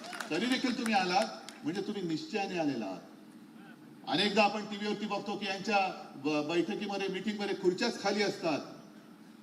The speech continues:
आमच्याकडे जे उभे आहेत, त्यांना खुर्च्याच नाहीयेत, कारण इकडे एक सुद्धा भाड खाऊ नाही आलेला, इकडे एक सुद्धा भाड खाऊ आलेला नाही.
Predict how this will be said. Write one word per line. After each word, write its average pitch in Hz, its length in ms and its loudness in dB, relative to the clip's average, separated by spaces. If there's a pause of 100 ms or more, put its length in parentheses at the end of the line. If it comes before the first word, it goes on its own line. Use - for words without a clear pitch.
(160)
आमच्याकडे 202 420 -2
जे 208 80 2
उभे 190 240 6
आहेत, 214 100 2
त्यांना 214 180 0
खुर्च्याच 208 460 2
नाहीयेत, 196 380 0
कारण 180 200 -2
इकडे 190 220 0
एक 220 180 0
सुद्धा 226 140 -2
भाड 185 220 2
खाऊ 208 180 -2
नाही 202 140 -2
आलेला, 170 340 0 (1200)
इकडे 247 200 4
एक 226 80 6
सुद्धा 220 260 6
भाड 196 120 8
खाऊ 208 160 2
आलेला 208 380 6
नाही. - 140 6